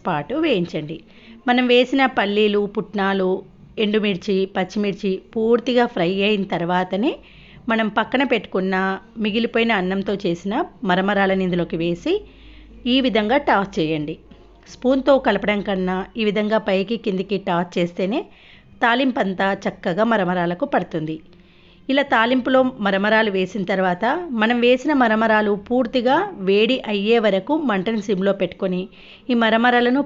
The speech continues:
పైకి కిందికి కదుపుతూ వేయించుకోవాలి. మధ్యలో ఒకసారి చెక్ చేయండి, వెంటనే పౌడర్లా వచ్చిందంటే ఈ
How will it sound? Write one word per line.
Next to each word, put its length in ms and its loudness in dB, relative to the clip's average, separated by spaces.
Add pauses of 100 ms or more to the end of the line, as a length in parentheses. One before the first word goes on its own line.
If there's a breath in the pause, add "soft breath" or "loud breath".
పైకి 300 0 (100)
కిందికి 380 -4
కదుపుతూ 400 -2 (100)
వేయించుకోవాలి. 640 0 (520 loud breath)
మధ్యలో 360 4
ఒకసారి 280 2 (100)
చెక్ 240 -4
చేయండి, 340 0 (560)
వెంటనే 380 2 (100)
పౌడర్లా 500 4
వచ్చిందంటే 640 -2 (500 loud breath)
ఈ 40 4